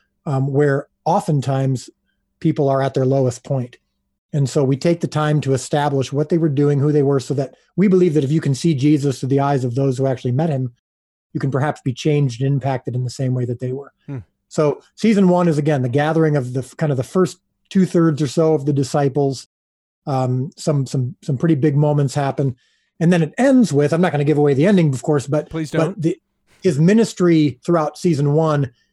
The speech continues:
Speaker 1: is kept under wraps. As we know from the Gospels, there were times when Jesus would do these miracles and then say,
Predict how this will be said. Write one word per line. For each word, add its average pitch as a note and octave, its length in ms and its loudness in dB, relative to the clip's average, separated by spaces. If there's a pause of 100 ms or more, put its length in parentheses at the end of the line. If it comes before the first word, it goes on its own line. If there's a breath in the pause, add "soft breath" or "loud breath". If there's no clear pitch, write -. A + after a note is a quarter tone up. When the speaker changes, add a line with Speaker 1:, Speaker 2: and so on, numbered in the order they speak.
(140)
Speaker 1:
is C#3+ 120 0
kept F#3+ 300 -2
under C#3+ 200 0
wraps. C#3+ 360 -2
As B2+ 80 -6
we C#3+ 100 0
know D3+ 160 2
from C3 180 -2
the B2+ 60 -2
Gospels, D3 440 -2
there C3+ 100 0
were C3 80 0
times D3 320 -2
when B2 100 0
Jesus D3+ 320 0
would C3 120 -4
do C3+ 120 0
these B2+ 220 -2
miracles E3 380 0
and C#3+ 120 0
then C#3 140 0
say, C3+ 400 -2